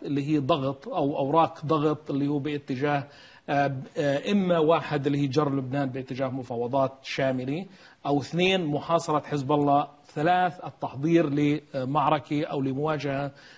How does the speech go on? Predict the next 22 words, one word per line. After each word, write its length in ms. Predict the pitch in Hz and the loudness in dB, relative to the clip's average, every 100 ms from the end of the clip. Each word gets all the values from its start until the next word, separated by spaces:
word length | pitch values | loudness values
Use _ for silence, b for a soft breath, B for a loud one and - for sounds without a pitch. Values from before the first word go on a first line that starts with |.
| B 147 | B -2
آه، 260 | 135 139 - | 0 0 0
أكبر 420 | 190 - 151 151 | -4 0 2 4
وأوسع 680 | 147 147 180 160 156 127 139 | 4 4 4 4 2 -2 -2
بهذا 320 | 143 143 131 | -2 -2 -2
الاتجاه. 400 | 127 131 135 139 | -4 -4 -4 -4
فهي، 500 | 156 160 170 165 160 B B B - | -2 2 4 2 0 B B B -10
آه، 40 | |
يعني 380 | 147 143 143 156 | -4 -2 -2 0
أنا 80 | 170 | 0
لا 480 | 151 175 196 196 - | 2 2 2 -6 -10
أخذها 380 | - 190 156 151 | -4 -2 -2 -4
على 280 | 120 139 | -4 -4
محمل 320 | 151 - 147 135 | -4 -4 -4 -4
الجد 440 | 123 143 131 107 | -4 -4 -4 -6
في 140 | 156 | -8
قضية 380 | 143 135 151 147 147 | -6 -2 0 0 -2
لن 220 | 143 139 | -4 -4
نسمح، 340 | 156 147 135 | -6 -10 -8
أو 100 | 151 | -6
ممكن 340 | 143 196 196 190 185 | -2 -2 0 -2 -2
أن 120 | 156 | -6
تتطور، 640 | 139 139 135 190 170 151 | -6 -4 0 4 4 2